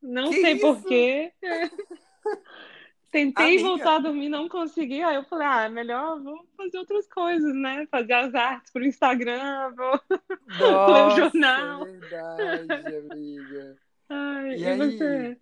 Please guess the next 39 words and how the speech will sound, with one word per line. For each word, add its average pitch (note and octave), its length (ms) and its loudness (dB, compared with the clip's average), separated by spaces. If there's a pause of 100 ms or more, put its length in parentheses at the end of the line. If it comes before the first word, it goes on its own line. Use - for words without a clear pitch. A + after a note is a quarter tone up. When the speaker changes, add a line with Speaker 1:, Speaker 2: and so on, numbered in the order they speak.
(1300)
Speaker 2:
Ah, E3 160 -8
tá. F3 340 -6
Amiga, G3+ 360 2
eu E3+ 40 4
acordei F3 380 -2
cedo F#3+ 280 -4
também, A#3 280 -12
né? E3 160 -4
Porque D#3+ 160 -6
é - 20 0
parte D#3+ 320 -4
da E3+ 100 -2
minha D#3+ 160 -6
meta, F#3+ 320 -6
que E3+ 120 -10
eu E3+ 40 -2
já F3 100 -2
Speaker 1:
Ah, C#4 40 2
Speaker 2:
mudei E4 300 0
Speaker 1:
é? - 20 -4
Speaker 2:
de C#4+ 140 -10
meta, D3+ 340 -10
que F3+ 160 -10
primeiro F3+ 400 -12
era F#3 180 -10
o, F#3+ 480 -12
o E3+ 60 -8
violão, F#3 560 -8
agora D3 340 -10
é F3 40 -10
acordar F3+ 320 -14
cedo, D#3+ 320 -12
então D3 240 -14
Speaker 1:
É A3 100 -2
Speaker 2:
hoje A3 100 -4
eu G#3+ 60 -2
acordei G#3 220 -6
Speaker 1:
mesmo? G#3+ 60 -8
Speaker 2:
cedo. - 420 -14